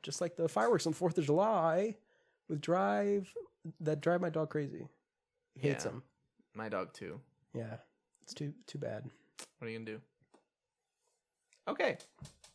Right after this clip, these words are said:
Speaker 2: You know what time it is. I know what time it is.
Speaker 1: Reviews of the week.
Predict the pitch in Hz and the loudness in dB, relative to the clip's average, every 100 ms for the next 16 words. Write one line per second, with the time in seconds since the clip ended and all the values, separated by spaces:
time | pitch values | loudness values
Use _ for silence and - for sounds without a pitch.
0 | - - - - - - 104 - - - | -20 -20 -18 -20 -18 -16 -18 -20 -20 -20
1 | - - - 156 165 131 110 104 110 - | -20 -20 -8 0 0 2 -2 0 -4 -6
2 | - _ _ - 151 98 - 57 - 90 | -14 _ _ -4 -2 -4 -6 -12 -10 -12
3 | - - 226 233 165 131 127 127 131 139 | -12 0 4 6 6 4 0 2 2 2
4 | 151 160 165 170 180 190 190 196 170 202 | 2 4 4 4 4 6 6 4 8 8
5 | 202 294 - | 8 2 2